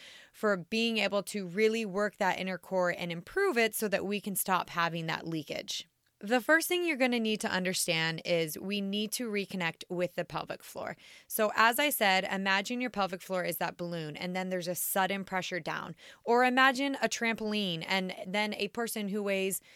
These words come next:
even a hundred pounds, even an eight-year-old, jumps on it, all of a sudden it pushes down. If that pelvic floor is weak, it's gonna cause that leakage. So the first thing we need to do is find the pelvic floor.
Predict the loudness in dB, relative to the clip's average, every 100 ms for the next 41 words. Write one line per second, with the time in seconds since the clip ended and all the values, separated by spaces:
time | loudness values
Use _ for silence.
0 | -20 _ -2 2 2 2 2 2 2 0
1 | 0 0 -2 -2 -2 -4 -2 0 0 2
2 | 0 0 -4 -14 -20 _ 2 4 4 2
3 | 0 0 0 2 2 2 0 0 -4 -8
4 | -8 -6 -4 -2 0 0 -4 -16 -20 _
5 | 2 2 4 2 2 0 0 2 2 2
6 | -2 -2 -2 0 -2 -2 0 0 0 -4
7 | 0 0 2 -2 0 -4 -2 -4 -4 -2
8 | 0 -2 2 2 2 0 0 0 0 0
9 | 2 0 0 -2 -2 0 0 -2 -6 -6
10 | -8 -10 -8 -8 -8